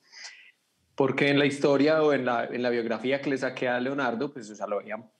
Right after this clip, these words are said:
lo habían, eh, lo habían bautizado Leonardo precisamente en honor a, a Leonardo da Vinci, porque en su familia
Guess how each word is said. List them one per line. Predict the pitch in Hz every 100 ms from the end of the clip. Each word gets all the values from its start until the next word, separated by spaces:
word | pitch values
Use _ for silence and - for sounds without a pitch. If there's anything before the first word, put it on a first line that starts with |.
| -
lo | 120 110
habían, | 107 110 120 123 123 123 123
eh, | 127 101 92 95 101 -
lo | 113
habían | 120 131
bautizado | 147 143 135 123 120
Leonardo | 143 143 117 123 127
precisamente | 131 104 117 113 127
en | 120
honor | 98 95 98
a, | 101 101 - _ -
a | 117
Leonardo | 117 95 92 113
da | 113
Vinci, | 120 143 139
porque | 139 120 104 98 - - - - _
en | 107
su | 110 113
familia | 110 101 98 101 104 101